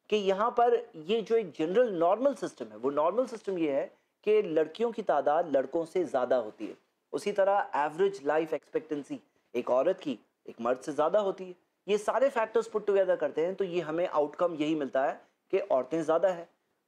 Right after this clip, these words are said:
अब इमेजिन करिए एक फर्जी सिचुएशन कि ये एक totally monogamous society हो अगर,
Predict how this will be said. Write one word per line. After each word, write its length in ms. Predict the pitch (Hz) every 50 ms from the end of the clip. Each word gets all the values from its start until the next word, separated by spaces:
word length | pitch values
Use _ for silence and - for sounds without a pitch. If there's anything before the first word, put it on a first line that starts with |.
| _
अब 180 | 208 254 233 214
इमेजिन 460 | 175 139 135 135 160 156 214 226 190
करिए 300 | - 120 107 110 117 135
एक 220 | 160 - - -
फर्जी 360 | - - - 123 113 123 147 139
सिचुएशन 580 | - 117 101 _ 113 107 104 - - 185 233 254 _ _ _ _ _ _ _
कि 60 | -
ये 300 | 196 175 156 151 196 220
एक 380 | 233 - - 175 185 196 190 - - _ _ -
totally 680 | 202 208 220 220 220 226 202 208 208 208 202 185 147 131
monogamous 640 | 135 135 143 143 143 139 151 151 147 143 - -
society 460 | - _ 117 107 113 - 135 120 - 127
हो 100 | 131 127
अगर, 280 | 117 107 95 101 101